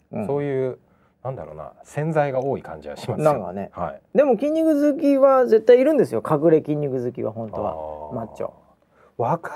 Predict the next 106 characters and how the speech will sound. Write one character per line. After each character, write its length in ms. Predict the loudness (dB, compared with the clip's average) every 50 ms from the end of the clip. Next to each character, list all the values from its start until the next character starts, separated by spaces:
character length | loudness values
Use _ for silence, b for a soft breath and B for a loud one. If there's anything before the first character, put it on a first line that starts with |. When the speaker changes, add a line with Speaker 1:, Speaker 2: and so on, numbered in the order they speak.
| 2 2 2
Speaker 2:
い 60 | 2
子 240 | 2 -6 -6 -6 -4
は、 320 | -4 -4 -4 -4 -6 -8
Speaker 1:
う 40 | -10
ん。 200 | -10 -12 -14 -16 -18
Speaker 2:
あ 160 | -14 -14 -14
の、 100 | -14 -12 -6
要 160 | -2 -2 -2 -2
は 60 | -2
細 320 | -6 -16 -16 -6 -6 -4
マ 120 | -2 -2 -4
ッ 40 | -4 _
チ 100 | -12 -12
ョ 40 | -12
っ 20 | -12
て 240 | _ _ -16 -14
言 100 | -12 -10
わ 60 | -12 -12
れ 100 | -12 -14
る 100 | -16 -14
ジ 80 | -12
ャ 80 | -12 -12
ン 40 | -8
ル 100 | -8 -8
あ 60 | -8
る 80 | -8
じ 80 | -12 -18
ゃ 20 |
な 60 | -18 -12
い 0 |
で 40 | -4
す 0 |
か。 60 | -2
Speaker 1:
あ 60 | -2 -2
り 180 | -2 -4 -6
ま 220 | -4 -4 -4 -4 -4
す 140 | -6 -8
ね。 180 | -10 -10 -10 -12 _ -14
あ 100 | -12 -12
り 80 | -10 -10
ま 140 | -10 -10 -12
す 80 | -12
ね。 80 | -14 -16
Speaker 2:
ね。 80 | -16 -16 _ _
Speaker 1:
は 120 | -16 -16
い。 100 | -16 -16 _ _ _ _ _ _ _ _ _ _ _ _
Speaker 2:
若 480 | -20 -20 -20 _ _ _ -18 -16 -14 -14
い 60 | -14 -12
子 120 | -8 -10 -6
た 100 | -6 -6
ち 120 | -4 -4 -6
は 40 |
み 140 | -4 -2 -2
ん 20 | -4
な 60 | -4
細 340 | -4 -6 -8 -8 -8 -6 -8
マ 80 | -8
ッ 40 | -8
チ 140 | -8 -6 -4
ョ 20 | -4
は 100 | -4 -4
好 140 | -6 -10
き 60 | -12 -12
で 40 | -12
す 120 | -12 -16
よ 100 | -16 -16
ね。 140 | -16 -16 -20 _ _ _ _ _ _ -12 -8
Speaker 1:
う 40 |
ん、 160 | -6 -4 -4 -6
っ 20 | 2
て 100 | 2 2
い 40 | 4
う 40 |
か 160 | 4 2 2 2
も 180 | 2 -2 0
う 20 | 0
安 280 | 0 0 0 -2 0
全 240 | 2 2 2 2 0
地 160 | -2 0 2
帯 80 | 2 2
で 80 | 2
す 160 | 0 -6 -8 -10
よ 140 | -10 -10
ね。 360 | -12 -14 -14 -14 -14 -16 -18 _ _ -6
Speaker 2:
何 160 | -4 -4 -4
が 60 | -6
で 20 | -8
す 80 | -12
か？ 80 | -12 -12 -12 -2 -2
Speaker 1:
細 240 | -2 4 4 4 4
マ 120 | 4 0
ッ 120 | -2 -2 -4
チ 100 | -4 -4
ョ。 0 |
Speaker 2:
<laughs> 0 |
ち 20 |
ょ 40 | -4
っ 40 | -2
と 40 | -2
待 80 | -6 -6
っ 40 |
て 60 | -6 -8
く 20 |
だ 60 | _ -16
さ 60 |
い。 20 | -20